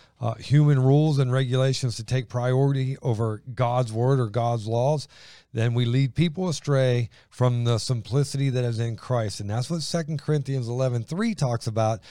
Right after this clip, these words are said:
"But I fear lest somehow, as the serpent deceived Eve by his craftiness, so your minds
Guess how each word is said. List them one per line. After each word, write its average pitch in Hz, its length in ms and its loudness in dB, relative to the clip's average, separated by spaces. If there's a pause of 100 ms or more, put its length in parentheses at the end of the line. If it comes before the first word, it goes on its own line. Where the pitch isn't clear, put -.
(260)
"But 131 120 2
I 127 120 4
fear 156 380 0
lest 131 360 0
somehow, 135 680 0
as 113 180 -2
the 107 120 -6
serpent 143 520 -2
deceived 123 640 -4
Eve 131 480 -4
by 113 240 -2
his 107 180 -4
craftiness, 123 680 -2
so 135 220 -2
your 131 300 2
minds 131 540 0